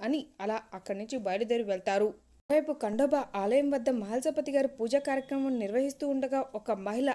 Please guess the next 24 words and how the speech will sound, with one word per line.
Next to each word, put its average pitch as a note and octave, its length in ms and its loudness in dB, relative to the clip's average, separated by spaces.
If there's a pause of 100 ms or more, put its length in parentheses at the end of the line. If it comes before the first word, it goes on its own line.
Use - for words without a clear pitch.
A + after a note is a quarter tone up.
(120)
అటువైపు G#3+ 460 0
నుంచి C4+ 440 0
నెమ్మదిగా A#3+ 460 0
నడుచుకొని A3+ 540 -2
వస్తూ G3+ 400 -4
వస్తూ C#4 380 0 (180)
ఆమె A#3 320 -2 (300)
బాగా A3+ 280 2
నీరసించిపోయి C4+ 1000 0 (200)
జారి A#3+ 280 2
కింద C4+ 240 -2
పడబోతుంది. B3 720 0
అదే G3+ 200 2
సమయానికి C4+ 520 0
మహల్సపతి B3 560 -2
గారు C4 280 4 (260)
ఆమెని B3+ 340 2 (280)
పట్టుకొని D#4+ 520 2 (200)
ఆ A#3 60 2
పక్కనే D4+ 480 0
ఉన్న C4+ 380 2 (280)
బండ G#3+ 300 2
మీద C#4+ 160 4
కూర్చోపెట్టి, C#4+ 800 0